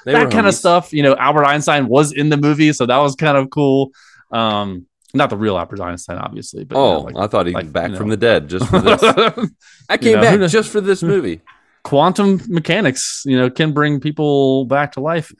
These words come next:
Speaker 1: That's what they tell me.
Speaker 2: I mean, if you,
Speaker 1: That's
Speaker 2: if
Speaker 1: what
Speaker 2: you
Speaker 1: you
Speaker 2: wa-,
Speaker 1: tell me.
Speaker 2: <laughs> if you watch Loki, and <laughs> that has everything to do with, with con-, quantum physics, quantum mechanics,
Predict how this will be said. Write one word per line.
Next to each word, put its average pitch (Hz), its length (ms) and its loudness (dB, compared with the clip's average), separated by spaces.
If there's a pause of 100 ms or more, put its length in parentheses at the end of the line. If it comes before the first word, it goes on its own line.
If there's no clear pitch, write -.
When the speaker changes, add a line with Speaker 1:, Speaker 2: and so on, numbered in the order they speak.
(300)
Speaker 1:
That's 113 420 -6
what 135 160 0
they 151 120 4
tell 175 340 0
me. 123 540 -6 (100)
Speaker 2:
I 131 100 0
mean, 156 240 4 (200)
if 156 180 2
you, 180 120 2
Speaker 1:
That's 123 160 4
Speaker 2:
if - 80 -2
Speaker 1:
what 156 140 6
Speaker 2:
you 165 120 6
Speaker 1:
you 170 140 8
Speaker 2:
wa-, 185 40 2
Speaker 1:
tell 117 240 2
me. 117 240 0 (220)
Speaker 2:
<laughs> - 220 -12
if 147 140 2
you 175 140 2
watch 160 300 4
Loki, 147 720 2
and 123 180 0
<laughs> 135 40 -2
that 160 260 -2 (200)
has 127 320 2
everything 165 380 4
to 131 100 2
do 131 220 6
with, 117 160 2
with 117 300 0
con-, 117 260 -2 (120)
quantum 110 380 -2
physics, 101 380 -6 (260)
quantum 117 380 -2
mechanics, 101 540 -6